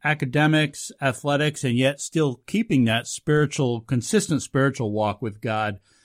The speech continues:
So for the benefit of others who are listening, I often like to ask our guests about their strategy for staying strong in all those areas. So Aaron, let me ask you,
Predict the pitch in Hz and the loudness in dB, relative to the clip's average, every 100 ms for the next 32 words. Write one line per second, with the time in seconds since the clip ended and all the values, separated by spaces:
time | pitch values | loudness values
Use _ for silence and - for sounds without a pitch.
0 | _ _ - 196 302 311 165 180 175 - | _ _ -6 -2 0 0 2 2 2 2
1 | 170 147 123 151 160 113 98 127 143 120 | 2 2 4 2 4 0 -2 -2 0 2
2 | 151 175 151 123 - 185 294 262 - 170 | 0 0 0 0 -2 0 2 2 2 2
3 | 147 135 143 139 139 - 127 117 135 - | 2 2 -2 -2 -2 0 -4 0 0 0
4 | 120 131 123 107 139 202 - - 127 117 | -2 -2 -2 -4 0 0 -2 0 0 2
5 | 110 113 - 113 - 135 120 110 - 117 | 0 -4 -4 -8 -2 0 0 -2 -2 0
6 | 113 110 110 110 110 104 117 117 117 113 | 0 0 0 0 -2 -2 -2 -2 -2 -2
7 | 147 156 196 170 185 175 170 147 - 190 | -2 -2 0 0 -2 0 -2 -2 -4 -4
8 | 165 | -4